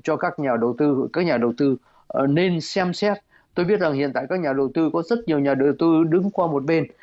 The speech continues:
và đang chờ xem là thị trường biến động như thế nào, xem giá có tiếp tục giảm hay không. Nhưng mà,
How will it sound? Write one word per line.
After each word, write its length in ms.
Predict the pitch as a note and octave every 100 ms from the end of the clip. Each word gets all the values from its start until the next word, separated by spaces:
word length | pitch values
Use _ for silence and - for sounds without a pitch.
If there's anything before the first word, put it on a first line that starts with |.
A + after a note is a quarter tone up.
| -
và 100 | B2+
đang 200 | B2+ D#3+
chờ 240 | D#3 C#3+ C3
xem 200 | E3 D3
là 80 | C3
thị 160 | D3 B2+
trường 440 | C3 B2+ A#2+ B2+ D3
biến 140 | F3+
động 200 | F3 D#3+
như 60 | D3+
thế 60 | F3+
nào, 240 | D3+ C3
xem 300 | B2 F3+ D3+
giá 200 | C#3 D3+
có 100 | E3+
tiếp 160 | - G#3 -
tục 120 | -
giảm 340 | B2+ A#2 A#2 G#2
hay 80 | D3+
không. 200 | D#3+ D3+ - - -
Nhưng 160 | E3+ E3
mà, 160 | C#3